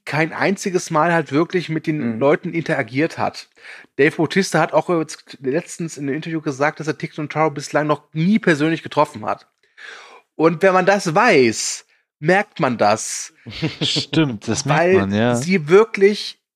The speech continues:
Speaker 1: kaum mit den anderen richtig interagiert oder zu sehen ist. Und wenn, steht sie immer so ein bisschen außerhalb, sodass man sie halt via Greenscreen noch reinfügen konnte. Und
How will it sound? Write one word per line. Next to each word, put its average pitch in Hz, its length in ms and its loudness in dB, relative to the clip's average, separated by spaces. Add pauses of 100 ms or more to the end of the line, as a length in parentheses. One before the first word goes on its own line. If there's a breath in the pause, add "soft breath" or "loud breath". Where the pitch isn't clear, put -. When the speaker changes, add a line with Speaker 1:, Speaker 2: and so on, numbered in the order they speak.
(100)
Speaker 1:
kaum 214 420 4
mit 190 220 2
den 180 120 -6
anderen 185 480 0
richtig 196 500 -4
interagiert 190 600 -2
oder 180 120 -2
zu 185 120 -4
sehen 160 340 0
ist. 104 240 -6
Und 139 240 -6
wenn, 180 160 2
steht 202 300 -2
sie - 100 -10
immer 202 160 2
so 180 60 0
ein 165 80 -2
bisschen - 240 -4
außerhalb, 160 680 2
sodass 156 220 -8
man 160 160 -4
sie 156 100 -2
halt 160 140 2
via 156 100 2
Greenscreen 165 540 -4
noch 160 160 -2
reinfügen 139 480 -4
konnte. 117 480 -12 (600 loud breath)
Und 151 340 2